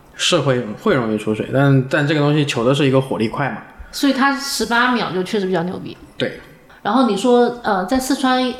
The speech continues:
Speaker 2: 有时候也会吃到有异味或者是不太好的肝和腰，我就觉得稍微有一点点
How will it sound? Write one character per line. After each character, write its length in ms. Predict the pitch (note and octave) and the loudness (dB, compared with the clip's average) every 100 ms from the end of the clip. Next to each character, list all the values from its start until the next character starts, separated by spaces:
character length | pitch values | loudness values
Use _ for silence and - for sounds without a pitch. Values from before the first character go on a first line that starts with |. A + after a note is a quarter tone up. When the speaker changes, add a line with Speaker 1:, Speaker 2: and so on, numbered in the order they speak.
| - | -4
Speaker 2:
有 120 | F#3 | 0
时 40 | |
候 60 | A#3 | 0
也 100 | G3+ | 0
会 160 | A3+ | 0
吃 160 | A#3 - | -2 0
到 160 | A#3+ G#3+ | 0 0
有 200 | G3 - | -2 -2
异 180 | B3 | 0
味 240 | A#3 A3 F#3 | 2 2 0
或 160 | A3+ | -2
者 80 | F#3 | -2
是 160 | F3+ G3 | -2 -6
不 160 | F#3+ | -6
太 160 | E3+ B3+ | -4 -4
好 260 | G3+ A3+ - | -2 -4 -4
的 200 | - - - | -8 -12 -8
肝 200 | A3 G#3 G#3 | -4 -2 0
和 100 | F#3 | 0
腰， 340 | F#3 F#3 F3+ - - - - - _ - | 0 0 -4 -10 -20 -20 -20 -20 _ -2
我 100 | G#3+ | 0
就 100 | G#3+ | 0
觉 140 | G3 | 0
得 160 | G3 G3+ | 0 0
稍 220 | A#3+ A#3+ | 2 2
微 120 | B3 | 2
有 140 | G3+ | 2
一 80 | G3 | 0
点 180 | G3+ F#3+ | 0 2
点 380 | F#3+ F3+ - | 2 0 -4